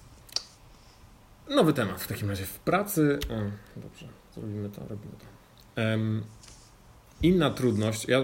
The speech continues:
teraz się odbiję trochę od swojej własnej codzie-, codziennej trudności. W pracy reportera,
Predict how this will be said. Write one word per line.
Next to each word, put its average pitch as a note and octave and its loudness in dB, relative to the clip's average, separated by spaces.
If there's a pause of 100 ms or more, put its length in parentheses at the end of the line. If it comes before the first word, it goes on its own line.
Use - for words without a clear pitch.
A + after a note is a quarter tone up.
teraz C3+ 0
się C3+ 2
odbiję B2+ 4
trochę B2 -2
od A2+ -6
swojej B2 0
własnej A#2+ -2
codzie-, G#2 -2
codziennej G#2+ 2
trudności. G2+ -4 (540)
W - -18
pracy D#3 2
reportera, G#2 0